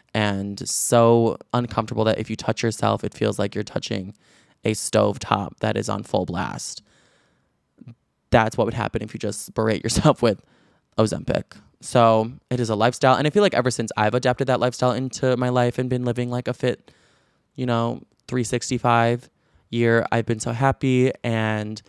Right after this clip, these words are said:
it feels so natural, to me now, waking up and eating my egg whites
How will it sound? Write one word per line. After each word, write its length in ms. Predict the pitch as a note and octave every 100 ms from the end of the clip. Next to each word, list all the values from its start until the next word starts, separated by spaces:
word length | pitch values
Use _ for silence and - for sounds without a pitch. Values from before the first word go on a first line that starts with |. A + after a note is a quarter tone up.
| _ _ -
it 200 | B2 A#2+
feels 400 | B2 A#2+ A#2 A2 -
so 300 | - A#2 A#2
natural, 800 | A2+ G#2+ A2 - A2 F2+ F2+ - _ _ _ -
to 80 | A#2
me 200 | A#2 A2
now, 200 | G#2 G#2+
waking 340 | A#2 B2 A#2+
up 120 | A2+
and 160 | A#2+ -
eating 260 | A#2+ A#2
my 460 | A#2 A2 A2 A2 A#2+ _ _ _ -
egg 220 | G3 G#3 F#3+
whites 640 | G3 F#3 F#3 - -